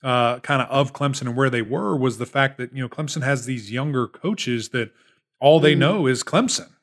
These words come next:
Speaker 1: you know, and, and when, you know,
Speaker 2: Right.
Speaker 1: real game time experiences are happening and, and we've gotta do something, you, we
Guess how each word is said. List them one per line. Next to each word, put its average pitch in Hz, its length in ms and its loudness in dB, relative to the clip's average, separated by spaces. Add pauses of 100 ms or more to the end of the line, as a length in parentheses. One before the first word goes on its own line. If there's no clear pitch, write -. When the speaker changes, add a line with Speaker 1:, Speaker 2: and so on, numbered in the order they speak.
Speaker 1:
you 139 120 -2
know, 135 140 4
and, 143 120 2
and 139 260 0
when, 135 260 0 (380)
you 180 80 4
know, 139 60 8
Speaker 2:
Right. - 80 2
Speaker 1:
real 160 300 8
game 151 280 4
time 151 280 0
experiences 147 600 0
are 117 80 2
happening 139 520 2
and, 127 240 -2
and 127 180 -6
we've 175 160 0
gotta 123 240 2
do 147 180 4
something, 127 320 0
you, 117 320 -8
we 110 220 -8